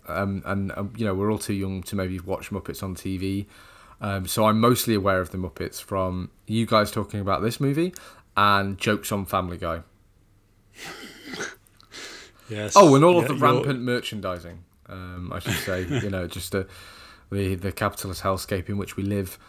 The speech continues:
Speaker 1: Um, so I'm familiar
Speaker 2: Mm.
Speaker 1: with, like, a lot of the characters, um, but maybe not in, in, in, in terms of what they're actually from. However, I watched this movie last year, uh, largely to, um,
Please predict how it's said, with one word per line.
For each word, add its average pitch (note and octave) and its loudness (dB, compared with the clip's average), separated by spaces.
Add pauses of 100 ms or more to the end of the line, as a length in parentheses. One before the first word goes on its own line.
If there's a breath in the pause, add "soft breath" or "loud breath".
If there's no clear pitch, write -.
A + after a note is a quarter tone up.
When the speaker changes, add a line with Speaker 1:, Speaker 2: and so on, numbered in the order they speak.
(200 soft breath)
Speaker 1:
Um, F#2+ -2
so C3 2
I'm C3 4
familiar D#3 4
Speaker 2:
Mm. - 6
Speaker 1:
with, A2+ 4
like, G#2+ 4
a A2+ 2
lot G#2+ 2
of - -10
the G#2 -6
characters, F#2 -6
um, F2+ -8
but F#2 -6
maybe F#2+ -6
not F#2 -6
in, F#2 -10
in, G2 -12
in, G2 -10
in F#2 -10 (160)
terms F#2 -6
of E2+ -12
what F2+ -8
they're F#2 -6
actually - -10
from. F2+ -8 (380 loud breath)
However, A2+ 6 (300 loud breath)
I C3 4
watched C3+ 2
this A2+ -10
movie A2 -2
last G2+ -2
year, F#2+ -2
uh, F2+ -4
largely G2 -4
to, F#2 -6
um, F2+ -6